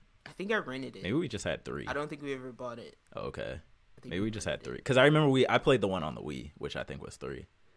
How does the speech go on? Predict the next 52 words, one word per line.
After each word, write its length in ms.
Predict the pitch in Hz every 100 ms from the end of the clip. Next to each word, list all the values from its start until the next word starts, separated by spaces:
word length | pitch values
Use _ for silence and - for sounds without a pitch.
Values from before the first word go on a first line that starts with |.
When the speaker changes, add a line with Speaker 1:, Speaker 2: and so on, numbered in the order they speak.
| _
Speaker 1:
Gotcha. 320 | - 107 - 85 -
Speaker 2:
So 140 | -
I 60 | 69
feel 160 | -
like 120 | 85 71
we 80 | 67
might 180 | 65
have 100 | -
had 120 | 57 -
three. 260 | 71 65 - - _ - _
Speaker 1:
But 100 | 135
yeah, 120 | 135 123
I 40 |
Speaker 2:
Um, 60 | 127
Speaker 1:
definitely 300 | 143 147 143
rented 360 | 123 131 123
these. 420 | 123 123 127 - - _
The, 80 | 123 117 113
the, 360 | 120 117 113 123 _ _ _ _ _ - - - _ - - - - 131
it 260 | 127 - 131
was 200 | 127 131
one. 160 | 135
It 160 | - 135
was, 120 | 131
like, 300 | 135 - - _ _ _ _ _ _ _ _ _ _ _ -
two. 280 | - 180 233
What 80 | 147
was 100 | 170
it? 140 | 131 123
Three, 140 | 151 143
there 100 | 151
was 100 | -
three 200 | 226 240
games 280 | 220 170 160
in 100 | 151
total, 220 | 156 110
Speaker 2:
Three. 100 | -
Speaker 1:
right? 180 | 127 123
I 60 |
think 160 | 135 165
I 60 |
played 220 | 147 156 131
one 100 | 127
and 140 | 123
two. 180 | - 113 - _ -
Speaker 2:
Okay. 360 | 87 - 64 78 _
Speaker 1:
I 40 | 139
rented. 340 | 120 113 117 - _ _ _ _ _ _
Speaker 2:
Got 240 | - 50 -
you, 80 | -
got 280 | 60 69
you. 100 | -